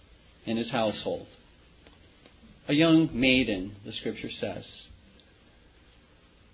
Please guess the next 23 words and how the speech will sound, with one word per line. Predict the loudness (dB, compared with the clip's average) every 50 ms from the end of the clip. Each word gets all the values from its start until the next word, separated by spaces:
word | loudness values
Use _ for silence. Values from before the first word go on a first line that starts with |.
| 0
And | 4 6 8 8 6 6 4 2 6
she | 6 6 4 4 -2 0
spoke | 4 6 8 8 6 4 0 -8 -18 -20 -20 -20 -16 -4
to | -2 -2
him | -2 0 0 0 0 0 0 -4 -6 -8 -12 -14 -20 -20 -20 -20 -20 -20 -20 -20 -20 -20 -20 -6 2
of | 6 8 10 10 8 6 0 -8 -18 -20 -20 -20 -20 -20 -20 -20 -20 -20 0 2
the | 4
living | 6 6 6 6 6 6 4 4 4
God | 6 6 8 8 8 6 4 2
who | -2 -2
could | -2 -2 -2 -2
heal | -4 -2 -2 0 0 0 0 -2 -6 -10 -16 -20 -20 -20 -20 -20 _ -20 _ _ _ _ -16 -10
him. | -8 -8 -8 -8 -10 -14 -18 -20 -20 -20 -20 -20 -20 -20 -20 -20 -20 -20 -20 -20 -20 -12 4 6
And | 8 10
that | 10 8 8
the | 8 8
living | 10 10 10 10 10 8 8 8
God | 10 12 12 12 10
had | 8 6 4 4
a | 4 2 0 -6 -2 2
prophet | 6 8 8 8 6 4 0 -6 -6 -6 -8 -14 -18 -20 -18 -18 -18 -18 -16 -20 -20 -20 -20 -20 -20 -20 -14 -4
in | 0 2 4 4
Israel. | 2 2 -2 -2 -4 -4 -4 -4 -8